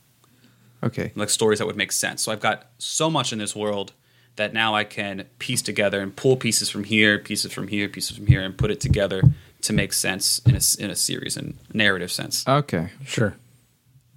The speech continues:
Speaker 2: So I've got a, a, I've got way more than what I just told you guys, but, like, that's, that's
Speaker 3: That's
Speaker 2: a
Speaker 3: the,
Speaker 2: good amount
Speaker 3: that's
Speaker 2: of
Speaker 3: the
Speaker 2: it.
Speaker 3: base
Speaker 1: I can
Speaker 3: world.
Speaker 1: see.
Speaker 2: There's also this underground group of people called the Naturalists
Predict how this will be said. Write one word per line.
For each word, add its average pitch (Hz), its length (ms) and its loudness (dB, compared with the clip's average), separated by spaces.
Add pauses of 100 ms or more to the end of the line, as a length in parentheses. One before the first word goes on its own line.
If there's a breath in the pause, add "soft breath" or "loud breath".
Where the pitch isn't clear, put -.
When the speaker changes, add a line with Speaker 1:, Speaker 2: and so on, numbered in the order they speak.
(120)
Speaker 2:
So 120 80 0
I've 113 80 0
got 101 260 0 (260)
a, 127 40 2
a, 123 140 2
I've 131 120 0
got 110 220 0
way 147 160 2
more 120 200 -2
than 101 140 -4
what 98 140 -2
I 95 40 -2
just 92 200 -8
told 98 180 -4
you 95 60 -10
guys, 90 240 0
but, 101 140 -2
like, 95 140 0
that's, 101 300 -2
that's - 220 -16
Speaker 3:
That's 127 220 2
Speaker 2:
a - 40 0
Speaker 3:
the, 104 60 0
Speaker 2:
good 113 160 0
amount 98 240 -2
Speaker 3:
that's - 40 -4
Speaker 2:
of - 60 -8
Speaker 3:
the - 60 -6
Speaker 2:
it. - 100 -12
Speaker 3:
base 98 180 -2
Speaker 1:
I - 40 -10
can 98 100 -6
Speaker 3:
world. 92 120 -2
Speaker 1:
see. 92 160 -6 (680 loud breath)
Speaker 2:
There's 156 180 4
also 160 280 4
this 120 180 2
underground 127 540 4
group 123 180 -2
of - 240 -10
people 135 440 -2
called 113 180 -4
the 113 40 -6
Naturalists 117 720 -2